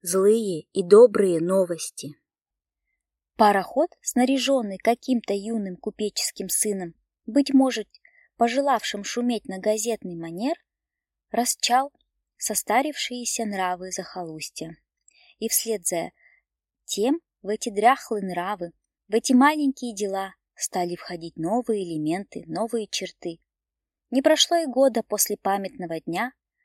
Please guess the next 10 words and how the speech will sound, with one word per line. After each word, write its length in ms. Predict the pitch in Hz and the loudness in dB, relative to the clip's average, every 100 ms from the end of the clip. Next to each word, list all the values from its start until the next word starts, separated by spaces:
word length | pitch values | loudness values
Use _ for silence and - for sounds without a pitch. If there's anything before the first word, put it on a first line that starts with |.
| _ _ _ | _ _ _
как 240 | - 202 | -8 -2
из 160 | 220 196 | 0 0
неясно 600 | 202 196 208 311 - 277 | -2 0 0 0 -2 -2
сознаваемого 1000 | - 233 226 214 202 214 220 190 185 180 - _ _ _ | -2 -4 -6 -10 -6 -6 -6 -10 -10 -14 -16 _ _ _
покровцами 680 | - 185 196 208 - - 175 | -8 -4 -2 -2 -2 -6 -6
нового, 600 | 170 180 233 233 170 160 - _ _ | -6 -2 -2 -2 -4 -12 -16 _ _
совершенно 640 | - 196 202 220 247 233 226 | -6 -4 -2 -2 -2 -6 -8
точно 560 | - 220 240 - - 180 _ _ _ | -4 -4 -4 -6 -8 -14 _ _ _
и 80 | 220 | 2
определенно, 880 | 247 247 226 226 208 220 220 185 175 | 2 2 -2 -2 0 0 -2 -6 -12